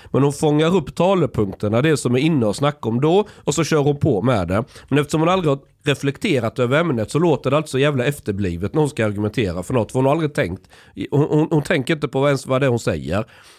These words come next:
Utan hon bara kör de här talepunkterna för det tilltalar hennes målgrupp. Och så har hon massa följare som gillar det här. Och så ser det bra ut för cheferna på S V T eller vad det är hon ska ställa in sig.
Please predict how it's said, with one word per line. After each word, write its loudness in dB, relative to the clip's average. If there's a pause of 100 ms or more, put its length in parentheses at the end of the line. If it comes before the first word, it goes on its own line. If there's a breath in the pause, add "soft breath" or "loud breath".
(260 loud breath)
Utan 2
hon 2
bara 2
kör -2
de 0
här 2
talepunkterna 0
för -2
det 2
tilltalar 0
hennes -2
målgrupp. 0 (280 loud breath)
Och -4
så 2
har 4
hon 4
massa 0
följare 2
som -2
gillar 2
det 0
här. 2
Och -4
så -2
ser 0
det 2
bra 2
ut -4
för -4
cheferna 0
på -2
S -2
V 0
T -4
eller 0
vad 2
det 2
är 2
hon 0
ska -4
ställa 0
in 0
sig. 0